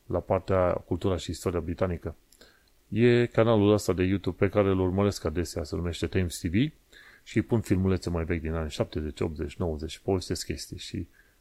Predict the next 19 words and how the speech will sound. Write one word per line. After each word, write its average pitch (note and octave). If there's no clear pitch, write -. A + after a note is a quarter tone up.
cum A2+
a G2+
fost G2
situația -
cu F#2
războiul F2
din F2
Fal-, F#2
Falklands. F2
E A2
curios D#3+
că -
îi C3+
zic D#3+
așa, A#2+
războiul G2+
din G2+
Falklands, F2
da. F2+